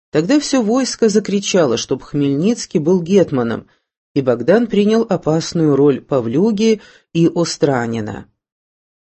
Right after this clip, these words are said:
Новый гетман постановил с атаманами, чтоб выступило в поход не более восьми или десяти тысяч казаков, а прочие разошлись бы по своим местам, к своим промыслам,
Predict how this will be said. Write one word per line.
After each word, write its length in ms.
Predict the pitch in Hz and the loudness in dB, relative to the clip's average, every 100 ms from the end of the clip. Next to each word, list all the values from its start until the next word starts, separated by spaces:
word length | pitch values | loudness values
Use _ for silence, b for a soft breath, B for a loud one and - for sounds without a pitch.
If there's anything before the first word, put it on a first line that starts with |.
| _ _ _ - | _ _ _ 0
Новый 300 | 202 302 285 | 4 4 2
гетман 480 | 185 254 240 233 220 | 2 0 2 0 0
постановил 640 | 220 - 220 214 165 143 | -2 0 2 2 2 0
с 100 | - | 0
атаманами, 800 | 143 123 123 185 233 220 214 202 | -2 -2 -2 0 0 0 -2 -4
чтоб 380 | - - 151 - | -6 -4 -4 -4
выступило 640 | 156 170 214 - 196 165 151 | -2 0 0 -2 -2 0 0
в 80 | |
поход 380 | - 131 220 233 | -2 -2 -2 -2
не 120 | 180 | -2
более 360 | 139 160 208 185 | 0 0 2 2
восьми 340 | 143 - 165 | 0 -2 -2
или 160 | 180 165 | 0 0
десяти 440 | 147 147 143 170 | -2 -4 -4 -4
тысяч 420 | 175 160 147 151 - | -2 -2 -4 -6 -4
казаков, 640 | 147 147 139 123 117 - b b _ _ | -2 -2 -2 -6 -8 -12 b b _ _
а 100 | - | -6
прочие 420 | 160 285 294 - | 0 2 2 2
разошлись 520 | 190 151 135 - 240 202 | 2 0 0 -2 -4 -2
бы 160 | 214 | -2
по 120 | 202 | 0
своим 400 | - 127 143 180 | -4 0 0 0
местам, 480 | 151 139 - 120 117 | -2 -4 -4 -4 -6
к 60 | 113 | -6
своим 340 | 147 190 214 | -2 0 0
промыслам, 680 | 170 143 127 117 120 113 | 0 -2 -2 -6 -8 -8